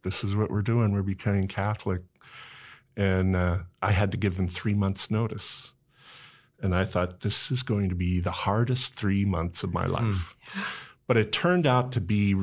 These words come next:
Speaker 1: really a beautiful opportunity because I could, uh, I, after the people had the time to get over their initial shock, <laughs> uh, they could come to me and say, "Scott,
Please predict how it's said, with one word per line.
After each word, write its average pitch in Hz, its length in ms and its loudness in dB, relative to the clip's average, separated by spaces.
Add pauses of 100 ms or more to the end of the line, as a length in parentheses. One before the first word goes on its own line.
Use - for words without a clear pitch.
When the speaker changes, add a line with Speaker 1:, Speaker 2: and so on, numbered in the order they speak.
(140)
Speaker 1:
really 98 380 2
a 87 60 2
beautiful 90 520 0
opportunity 87 800 -4 (540)
because 110 520 2
I 107 140 0
could, 101 440 0 (460)
uh, 98 240 -2
I, 110 180 0
after 135 320 2
the 110 100 4
people 113 400 2
had 98 180 2
the 98 60 0
time 104 260 0
to 85 60 -4
get 95 100 0
over 95 180 2
their 90 200 2
initial 85 380 0
shock, 92 580 2 (540)
<laughs> - 480 0
uh, 113 240 4
they 127 220 2
could 127 200 0
come 151 180 2
to - 140 -2
me 117 80 4
and 107 100 2
say, 101 140 2
"Scott, - 440 2